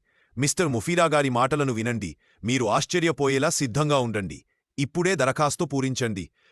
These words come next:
వెనుకబడిపోకండి. ఇప్పుడే దరఖాస్తు పూరించండి. వెనుకబడిపోకండి. దరఖాస్తు పూరించండి.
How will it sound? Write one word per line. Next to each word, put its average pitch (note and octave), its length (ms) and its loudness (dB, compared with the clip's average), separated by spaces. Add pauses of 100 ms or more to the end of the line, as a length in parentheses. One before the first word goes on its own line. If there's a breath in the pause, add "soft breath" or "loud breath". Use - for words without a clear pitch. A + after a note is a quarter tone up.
(100)
వెనుకబడిపోకండి. B2 960 -2 (300)
ఇప్పుడే E3 380 -2
దరఖాస్తు C#3+ 500 0
పూరించండి. A#2+ 640 -6 (320)
వెనుకబడిపోకండి. B2 960 -2 (400)
దరఖాస్తు D#3 540 0
పూరించండి. A#2 600 -4